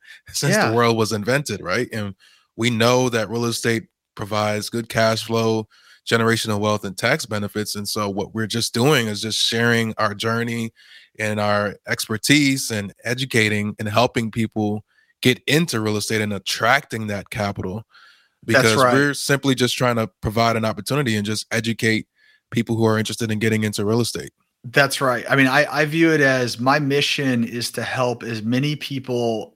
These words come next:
Speaker 2: get invested in real estate as possible, because I believe that by investing in real estate, they're gonna have a better financial future.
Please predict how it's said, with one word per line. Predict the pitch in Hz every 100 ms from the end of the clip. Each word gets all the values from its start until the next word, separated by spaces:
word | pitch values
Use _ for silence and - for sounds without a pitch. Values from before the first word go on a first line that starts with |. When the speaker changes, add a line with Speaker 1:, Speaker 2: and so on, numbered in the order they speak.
| 127
Speaker 2:
get | 131
invested | 110 113 104 123 127 - 147
in | 123 113
real | 117 117
estate | - 110
as | 104
possible, | - 101 98 - 101
because | 104
I | 110 104
believe | 107 113 123 127
that | 113
by | 113 110
investing | 110 120 - 131
in |
real | 120 113
estate, | 113 117 107 104 - - - - _
they're | - 131
gonna | 135
have | 131 123
a |
better | 113 120 117
financial | 113 113 104 101 98
future. | - 85 - 92